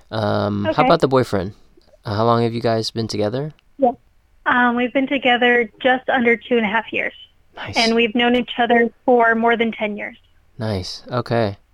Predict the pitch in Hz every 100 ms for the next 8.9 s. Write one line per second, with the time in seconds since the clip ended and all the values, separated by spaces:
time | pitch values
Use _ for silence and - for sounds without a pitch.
0 | _ - 117 120 127 - 120 110 110 107
1 | 104 104 104 98 - 98 110 101 101 95
2 | 104 - 101 107 101 104 - 101 104 -
3 | _ _ _ _ 120 107 104 101 - 101
4 | 98 98 98 98 95 101 110 104 - 104
5 | 104 107 - _ _ - 285 311 311 294
6 | 330 302 285 294 302 294 302 262 285 285
7 | - 277 262 254 254 - _ 247 233 -
8 | 254 233 233 226 - - - 254 240